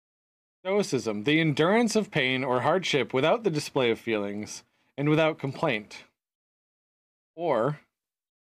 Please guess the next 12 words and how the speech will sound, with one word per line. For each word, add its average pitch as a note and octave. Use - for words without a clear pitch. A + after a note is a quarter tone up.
an D3
ancient F3+
Greek D#3+
school A2
of A#2+
philosophy B2
founded C3
in A#2+
Athens B2+
by B2+
Zeno F#3
of C3+